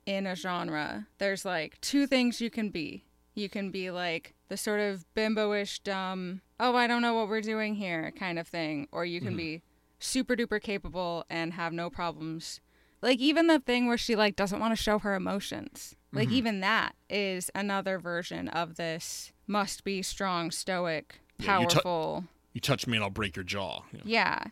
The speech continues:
Speaker 1: But if you look at any movie that is traditionally, like, male dominated,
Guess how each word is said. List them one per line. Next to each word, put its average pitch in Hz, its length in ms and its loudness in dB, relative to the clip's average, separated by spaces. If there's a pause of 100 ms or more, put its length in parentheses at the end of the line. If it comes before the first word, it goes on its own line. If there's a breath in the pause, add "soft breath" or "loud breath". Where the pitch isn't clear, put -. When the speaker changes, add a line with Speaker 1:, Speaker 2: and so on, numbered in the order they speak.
(100)
Speaker 1:
But 277 160 8
if 277 120 4
you 285 140 8
look 294 240 6
at 240 140 6
any 240 420 6
movie 220 540 4
that 196 180 2
is 190 340 -2
traditionally, 208 720 2
like, 190 200 2
male 190 360 0
dominated, 175 880 0